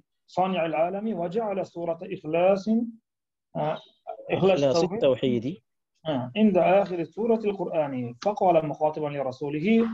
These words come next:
Speaker 1: وخاتم أنبيائه ولكل عاقل من خلقه: "قل هو الله أحد، الله الصمد،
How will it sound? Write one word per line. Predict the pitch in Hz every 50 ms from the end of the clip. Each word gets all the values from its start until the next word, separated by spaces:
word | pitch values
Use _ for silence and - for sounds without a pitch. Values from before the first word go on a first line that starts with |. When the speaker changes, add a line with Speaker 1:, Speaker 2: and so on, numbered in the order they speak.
| - - - -
Speaker 1:
وخاتم | 147 143 - 160 151 147 147 147 139
أنبيائه | 139 143 143 139 139 139 131 147 175 180 185 196 190 208 214 185
ولكل | 160 156 156 151 151 - 254 220 190 180
عاقل | 165 143 175 208 214 208 214 196 180 170
من | 160 147 139
خلقه: | - - 202 220 220 - 202 214 247 262 277 277 - _ _ _ _ _ _ _ _ _ _ _ _ _ _ _ -
"قل | 156 151 143
هو | 139 151 202 208 190 180
الله | 165 156 151 147 143 143 147 139 139 135 147 - -
أحد، | 143 - - 131 120 123 120 - _ _ _ _ _ -
الله | 160 156 147 147 143 139 147 156 160 170 170 196
الصمد، | 208 202 - - 202 202 170 147 - 120